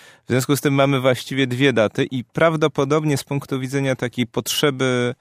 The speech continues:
społecznej, to pewnie nas jeszcze bardziej dotknie ta druga data niż ta pierwsza, dlatego że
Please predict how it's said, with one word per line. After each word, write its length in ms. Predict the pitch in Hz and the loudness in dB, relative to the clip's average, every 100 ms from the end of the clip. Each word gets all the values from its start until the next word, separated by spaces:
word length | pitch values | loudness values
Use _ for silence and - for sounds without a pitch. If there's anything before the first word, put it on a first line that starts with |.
| _ _ _ - | _ _ _ -16
społecznej, 720 | - 131 170 175 - 110 120 | -4 2 2 2 -2 -2 -2
to 100 | 127 | -4
pewnie 260 | 139 131 131 | -6 -4 -2
nas 320 | 127 - - | -2 -4 -6
jeszcze 240 | 131 - | -6 -2
bardziej 340 | 123 135 131 127 | 0 2 2 0
dotknie 300 | 123 - 127 | -4 -4 -4
ta 140 | 120 | -2
druga 300 | 139 131 131 | 0 0 2
data 280 | 127 - 127 | 2 0 -2
niż 320 | 123 123 - | -2 -6 -4
ta 100 | 127 | -4
pierwsza, 340 | - 156 - 110 | -2 -2 0 -2
dlatego 420 | 107 117 113 117 | -4 -6 -6 -2
że 200 | 117 | -2